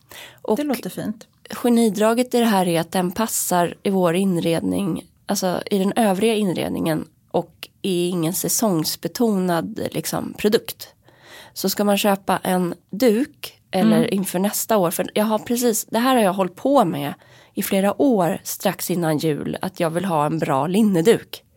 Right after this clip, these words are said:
Speaker 1: Och
Speaker 2: Ja.
Speaker 1: så har det inte löst sig. Nu ordnade jag det. Och sen gick jag ju till Folkers,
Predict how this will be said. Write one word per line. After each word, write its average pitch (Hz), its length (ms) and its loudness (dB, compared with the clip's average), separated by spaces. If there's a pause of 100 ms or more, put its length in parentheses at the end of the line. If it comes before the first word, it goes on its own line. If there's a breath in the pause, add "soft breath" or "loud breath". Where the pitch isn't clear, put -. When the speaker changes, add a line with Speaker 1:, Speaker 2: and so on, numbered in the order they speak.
(480 soft breath)
Speaker 1:
Och 247 80 2
Speaker 2:
Ja. 143 40 6
Speaker 1:
så 151 120 4
har 190 120 4
det 170 60 2
inte 180 160 -4
löst 135 240 -2
sig. - 200 -8 (680 soft breath)
Nu 302 260 4 (600)
ordnade 269 320 4
jag 214 100 4
det. - 120 -4 (1120 loud breath)
Och 240 240 -4
sen 262 220 2
gick 240 200 0
jag 190 60 2
ju 185 40 0
till 190 140 -4
Folkers, 202 680 2